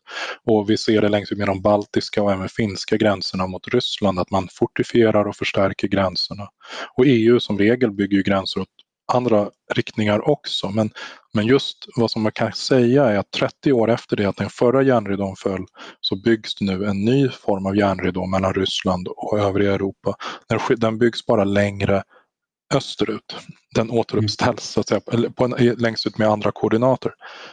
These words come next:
Speaker 1: Men med det sagt är den samtidigt inte så mycket territoriell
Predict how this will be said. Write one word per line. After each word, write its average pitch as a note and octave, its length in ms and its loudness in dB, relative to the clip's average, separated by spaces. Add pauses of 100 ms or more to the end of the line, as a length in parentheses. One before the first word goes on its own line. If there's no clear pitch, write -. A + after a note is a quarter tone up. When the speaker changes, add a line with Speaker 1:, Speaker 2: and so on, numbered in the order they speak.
(140)
Speaker 1:
Men A2+ 140 0
med A#2 120 2
det C#3 140 6
sagt - 380 -2
är A#2 40 4
den A2 120 0
samtidigt G#2 560 -2
inte A#2 200 0
så - 120 -4
mycket - 280 -2
territoriell G2+ 760 0